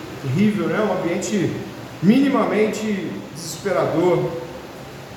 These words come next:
Verso um ao verso cinco, eu destaco pra vocês, além da narrativa, que eu acredito que tenha ficado clara, eu destaco pra vocês a afronta de Belsazar. Ele faz questão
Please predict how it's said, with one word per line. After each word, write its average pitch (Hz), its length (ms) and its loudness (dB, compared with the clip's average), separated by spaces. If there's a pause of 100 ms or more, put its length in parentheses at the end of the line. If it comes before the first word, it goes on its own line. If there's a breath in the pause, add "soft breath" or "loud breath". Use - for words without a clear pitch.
(280)
Verso 196 340 4
um 185 100 4
ao 175 100 4
verso 175 360 0
cinco, 196 760 2
eu 160 80 4
destaco 185 560 0
pra 160 180 0
vocês, 180 720 0
além 175 240 0
da 165 80 2
narrativa, 165 640 0
que 131 120 0
eu 147 40 2
acredito 160 260 -4
que - 60 -8
tenha 151 140 -2
ficado 147 380 -2
clara, 175 380 4
eu 143 100 4
destaco 175 400 -2
pra 165 100 -2
vocês 175 640 0 (640)
a 175 140 0
afronta 160 600 0
de 120 120 -6
Belsazar. 120 920 -2 (440)
Ele 165 160 2
faz 180 340 2
questão 180 720 -2